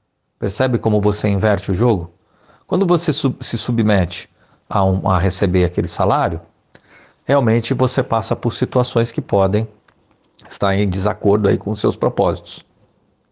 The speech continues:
Enfim. "Ah, mas é cômodo pra você dizer isso, porque você tem condição de dar aula de graça", você pode estar se perguntando isso. Muito pelo contrário, muito pelo contrário.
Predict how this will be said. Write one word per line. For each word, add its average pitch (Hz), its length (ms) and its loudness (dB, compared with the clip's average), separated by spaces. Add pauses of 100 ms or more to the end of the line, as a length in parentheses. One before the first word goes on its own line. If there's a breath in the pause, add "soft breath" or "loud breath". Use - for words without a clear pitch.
(120)
Enfim. 95 420 -4 (580 loud breath)
"Ah, 170 380 2
mas 151 240 4
é 170 60 2
cômodo 147 420 2
pra 110 140 0
você 104 320 2
dizer 101 260 4
isso, 92 420 0 (520 loud breath)
porque - 200 -6
você 95 280 0
tem 139 160 -2
condição 170 420 2
de 131 100 4
dar 107 120 2
aula 92 240 2
de 92 100 2
graça", 90 400 0
você 95 240 -6
pode 95 240 -2
estar 98 200 -2
se - 180 -8
perguntando 92 520 0
isso. - 280 -6 (440 loud breath)
Muito 113 300 2
pelo 143 220 2
contrário, 143 680 0 (520)
muito 147 340 2
pelo 120 180 2
contrário. 90 540 0